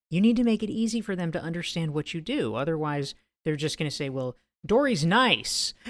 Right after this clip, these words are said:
<laughs> And, you know, that's, that's great, but, uh, it's not really a compelling reason for someone to give me money, for instance. So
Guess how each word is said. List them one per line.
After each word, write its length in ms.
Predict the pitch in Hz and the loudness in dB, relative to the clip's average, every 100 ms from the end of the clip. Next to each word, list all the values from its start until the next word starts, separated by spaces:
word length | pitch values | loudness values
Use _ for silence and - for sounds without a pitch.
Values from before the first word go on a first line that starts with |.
| - | 6
<laughs> 0 | - - 226 247 | 8 10 10 12
And, 360 | 220 202 - - 349 269 | 10 8 -2 -4 -4 -2
you 120 | - 254 | 2 4
know, 160 | 180 | 4
that's, 380 | 165 220 - - | 2 0 -2 -6
that's 280 | - 190 - | -6 -6 -4
great, 500 | - - - 143 - - 294 220 | -6 -6 -4 -4 -4 -6 -4 -4
but, 420 | - 165 147 - - | 2 2 2 -4 -4
uh, 260 | 147 147 139 | -2 0 -2
it's 160 | 147 | -4
not 160 | 160 147 | -4 -4
really 220 | 151 139 | -4 -4
a 40 | 135 | -4
compelling 420 | 139 135 135 127 | -6 -4 -4 -4
reason 280 | 131 131 135 | -4 -4 -6
for 120 | 135 | -6
someone 220 | 143 135 | -6 -4
to 60 | 123 | -4
give 160 | 127 | -4
me 120 | 131 | -4
money, 500 | 123 127 139 131 107 104 | -4 -4 -4 -6 -8 -10
for 220 | - - | -12 -12
instance. 480 | - - - - - - - - | -12 -14 -14 -12 -14 -16 -20 -6
So 720 | - - 156 143 143 139 | -2 0 2 2 0 0